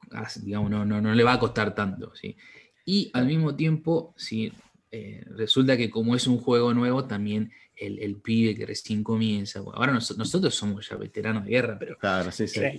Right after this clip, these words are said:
Speaker 1: el, el
Speaker 2: Tienes mil batallas encima.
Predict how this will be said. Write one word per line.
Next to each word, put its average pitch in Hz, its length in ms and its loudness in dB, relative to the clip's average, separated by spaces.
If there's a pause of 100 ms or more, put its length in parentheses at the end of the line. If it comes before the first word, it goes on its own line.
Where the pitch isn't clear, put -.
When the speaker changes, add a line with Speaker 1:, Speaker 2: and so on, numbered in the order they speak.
Speaker 1:
el, 104 480 -2 (340)
el 113 120 2
Speaker 2:
Tienes 120 220 8
mil 135 180 8
batallas 123 360 8
encima. 117 380 2